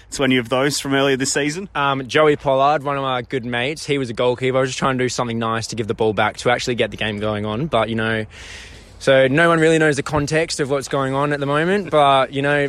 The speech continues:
Speaker 2: I'm a message away, so that's all you can do, message me away. But, and then I heard you calling it the Bailey Brown Montgomery with Ross Edwards, and quietly, Ross Edwards, oh, what a man that guy is, hey?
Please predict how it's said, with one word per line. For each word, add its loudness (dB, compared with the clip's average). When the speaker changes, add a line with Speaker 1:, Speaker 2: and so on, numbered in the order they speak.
Speaker 2:
I'm 0
a 2
message 0
away, 4
so 0
that's -2
all 0
you -4
can -8
do, -4
message -8
me -4
away. -2
But, -4
and 0
then 2
I 4
heard 4
you -2
calling 0
it -2
the -8
Bailey 2
Brown 0
Montgomery -2
with -6
Ross 2
Edwards, -2
and -6
quietly, 2
Ross 0
Edwards, -2
oh, 0
what -2
a -4
man -4
that -8
guy -4
is, -6
hey? -2